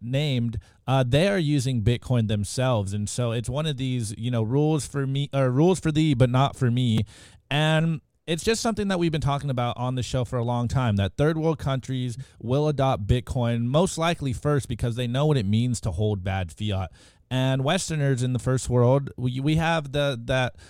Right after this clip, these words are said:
meme that Alex Gladstein created. You know, we have financial privilege. We are, at least in America, we have the dollar as being the world reserve currency. So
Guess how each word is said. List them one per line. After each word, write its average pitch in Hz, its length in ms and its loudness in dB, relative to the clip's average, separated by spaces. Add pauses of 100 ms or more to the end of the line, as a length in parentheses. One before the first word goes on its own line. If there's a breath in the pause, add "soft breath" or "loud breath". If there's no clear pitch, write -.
(100)
meme 143 320 0
that 131 160 2
Alex 131 280 0
Gladstein 123 540 0
created. 98 220 0
You 110 80 0
know, 120 100 4
we 135 80 4
have 151 180 2
financial 139 380 -2
privilege. 113 460 0
We 123 180 -4
are, 139 420 0
at 127 200 -2
least 147 200 -4
in 143 80 -6
America, 117 440 -2
we 120 100 -2
have 135 240 0
the 123 140 -2
dollar 117 400 4
as 107 260 2
being 117 160 -2
the 113 80 -2
world 110 200 2
reserve 107 280 2
currency. 107 460 -2
So 110 340 0